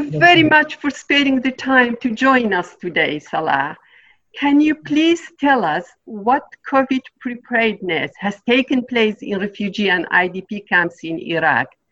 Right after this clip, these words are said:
Speaker 2: And take us through the measures, if any, which have been taken to avoid the outbreak,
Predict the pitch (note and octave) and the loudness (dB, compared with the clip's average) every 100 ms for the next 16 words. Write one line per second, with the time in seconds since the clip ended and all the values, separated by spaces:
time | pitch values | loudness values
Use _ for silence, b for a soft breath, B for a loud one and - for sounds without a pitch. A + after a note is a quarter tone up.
0 | _ _ _ - G#3 G#3+ C4+ D#4+ D#4+ D4 | _ _ _ -2 -2 -2 -2 -2 2 2
1 | D4 - C#4 C4 B3+ A3+ - A3 A3+ C#4+ | 2 -4 -6 -4 -4 -6 -2 0 2 2
2 | C#4 E3+ C#3 C#3+ - F3 - A#3 D4 F3+ | 2 0 -2 -4 -12 -14 -2 2 2 2
3 | C#3+ E3 _ _ _ _ _ _ _ F3 | -2 -8 _ _ _ _ _ _ _ -6
4 | A3 - - A3 G3 A3 G#3+ G#3 G#3 - | -4 -4 0 0 0 -4 -4 -2 -6 -10
5 | _ _ C4 C#4 - A#3+ G3+ - G3+ F#3 | _ _ -2 -2 -2 -6 -6 -6 -6 -6
6 | - F#3 F3+ F#3+ C4 E4 G3 C3+ D#3+ E3+ | -4 -4 -4 -2 0 2 -2 -4 -6 -2
7 | D#3 D3 - D3 C#3+ | -2 -4 -6 -4 -4